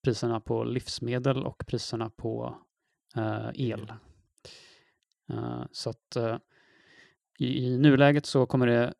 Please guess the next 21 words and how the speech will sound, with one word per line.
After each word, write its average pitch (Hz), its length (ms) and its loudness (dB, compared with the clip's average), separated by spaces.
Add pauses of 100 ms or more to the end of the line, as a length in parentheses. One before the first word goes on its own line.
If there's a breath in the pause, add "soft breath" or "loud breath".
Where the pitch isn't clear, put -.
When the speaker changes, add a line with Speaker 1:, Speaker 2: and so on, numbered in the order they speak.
(120)
Speaker 1:
arrangeras 117 560 0
demonstrationer 113 840 0
i - 80 -8
Stockholm 160 720 0 (140)
vid 135 120 -2
Medborgarplatsen 135 720 2 (560 soft breath)
tionde 151 260 2
december. 165 440 2 (440)
Eh, 120 220 2
det 110 80 -2
kommer 120 200 -4
arrangeras 113 600 -4 (120)
demonstrationer 113 380 -4
i 110 40 -2
Göteborg 131 600 4
och 123 200 -6
Malmö 113 300 -2
också 117 200 -10
samma 117 200 -6
dag. 139 180 0 (720 soft breath)
Eh, 113 360 0